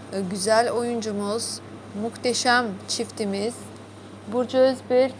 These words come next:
ve İlhan Şen dizimizin esrası ve ozanından gelen çok güzel kareleri sizlerle paylaşıyoruz. Muhteşem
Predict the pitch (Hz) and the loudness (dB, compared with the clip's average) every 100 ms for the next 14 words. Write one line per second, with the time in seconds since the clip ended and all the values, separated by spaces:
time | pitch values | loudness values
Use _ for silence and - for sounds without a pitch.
0 | 208 196 226 214 202 226 220 - 220 214 | -6 0 0 0 -2 -2 -2 -2 -2 0
1 | 254 302 - - - - - - - - | -2 -6 -10 -14 -14 -14 -16 -14 -12 -4
2 | 247 240 240 226 247 233 226 226 214 208 | 0 2 0 0 0 0 0 4 6 4
3 | - 262 294 269 214 214 220 208 196 208 | 2 2 2 2 0 2 2 0 0 -2
4 | 202 196 214 220 202 190 208 233 277 - | 0 2 2 2 0 2 2 2 -2 -8
5 | - - 262 277 - 226 202 190 185 247 | -12 0 4 4 4 -2 2 2 2 2
6 | 254 254 254 247 254 247 196 180 190 190 | 2 4 4 4 0 -2 -6 0 4 6
7 | 208 208 226 220 226 - 233 220 220 220 | 4 2 2 2 0 0 0 2 0 -2
8 | 220 - - - - - - - - - | -4 -14 -16 -16 -16 -16 -16 -16 -14 -8
9 | 254 - 285 - 294 | -6 2 2 4 2